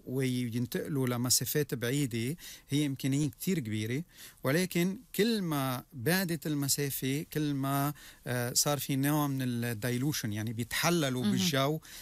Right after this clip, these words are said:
Speaker 1: آه، كميتهم ما بتعود مركزة وعندهم نفس الأذى مثل ما إنه يكونوا بجانب ال-،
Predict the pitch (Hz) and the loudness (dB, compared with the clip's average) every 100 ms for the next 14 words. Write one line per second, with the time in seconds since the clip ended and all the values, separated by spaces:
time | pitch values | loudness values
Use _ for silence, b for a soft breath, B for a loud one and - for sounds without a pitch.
0 | B 139 135 123 139 147 175 165 139 151 | B -4 -2 0 0 2 2 2 0 0
1 | 143 156 151 120 131 131 156 - 143 120 | -2 -2 0 2 2 2 0 0 0 2
2 | 139 156 B B B - 123 120 120 120 | 0 0 B B B -4 -2 0 2 2
3 | 160 143 135 156 - 151 143 156 147 151 | 4 2 2 4 4 2 0 2 4 2
4 | 170 - - 131 135 143 131 143 151 143 | 0 -6 -6 -4 -2 0 0 0 2 2
5 | 127 151 147 131 135 117 151 151 127 117 | 2 0 0 0 0 2 2 2 -2 -4
6 | 113 | -8